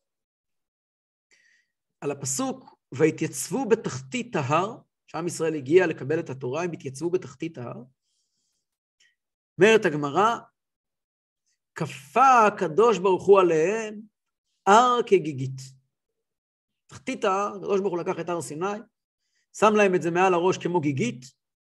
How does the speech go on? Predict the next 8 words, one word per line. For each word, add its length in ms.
מעל 180
הראשים 320
שלהם, 360
ואמר 280
להם, 420
"אם 200
תקבלו 580
תורתי 680